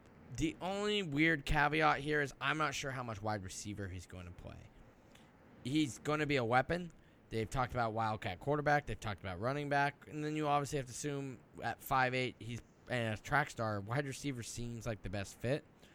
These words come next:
But I believe he played D B in high school s-, and running back. So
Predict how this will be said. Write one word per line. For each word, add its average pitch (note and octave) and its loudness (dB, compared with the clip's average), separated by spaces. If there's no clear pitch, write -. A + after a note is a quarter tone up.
But A#2+ 0
I B2+ 2
believe D3+ 2
he D#3+ 0
played B2+ -2
D B2 -2
B A2+ -2
in A2+ -4
high A#2+ 0
school F#3 -2
s-, - -10
and A#2+ -4
running B2+ 0
back. E2+ -6
So A#2 0